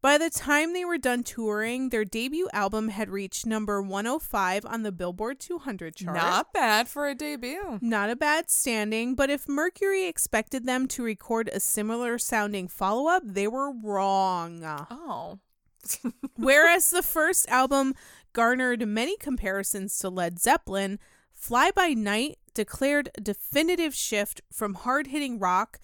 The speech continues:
Speaker 1: to the intricate and complicated compositions of prog rock.
Speaker 2: And it's fabulous.
Speaker 1: It's really good. Rush's second album, Fly By Night, was released on February fifteenth, nineteen seventy-five,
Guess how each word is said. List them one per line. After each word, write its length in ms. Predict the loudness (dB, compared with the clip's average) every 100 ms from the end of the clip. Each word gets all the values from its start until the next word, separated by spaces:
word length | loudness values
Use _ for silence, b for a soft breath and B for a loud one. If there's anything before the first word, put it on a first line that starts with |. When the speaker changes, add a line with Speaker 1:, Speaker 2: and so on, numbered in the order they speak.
| b b -6
Speaker 1:
to 100 | -2
the 180 | -2 -2
intricate 520 | -2 -2 -4 -2 -2
and 120 | -2 -6
complicated 680 | -4 -4 -4 -4 -2 -2
compositions 840 | -4 -6 -6 -6 -6 -6 -6 -6 -6
of 200 | -8 -10
prog 340 | -8 -8 -8
rock. 400 | -12 -14 -16 -18 -20
Speaker 2:
And 140 | -16 -12
it's 260 | -8 -8 -8 -10 -12 -14
fabulous. 1080 | -2 4 6 6 -2 -8 -10 -8 -6 -6 -8
Speaker 1:
It's 140 | -10 -14
really 240 | -14 _ -20
good. 280 | -20 -20 -20 _ _ _ 0
Rush's 380 | 0 4 4 4
second 520 | 4 2 -2 -6 -4
album, 640 | -2 -2 0 -2 -2 -4 -6
Fly 320 | -6 -4 -2
By 180 | -2 -2
Night, 380 | -2 -2 -4 -4
was 260 | -4 -2
released 500 | -4 -4 -2 0 0 0
on 180 | -2 0
February 600 | -2 -2 -2 -2 -2 -2
fifteenth, 680 | -2 -4 -4 -4 -4 -4 -6
nineteen 420 | -4 -4 -4 -2
seventy-five, 840 | -2 -2 -4 -4 -2 -2 -2 -6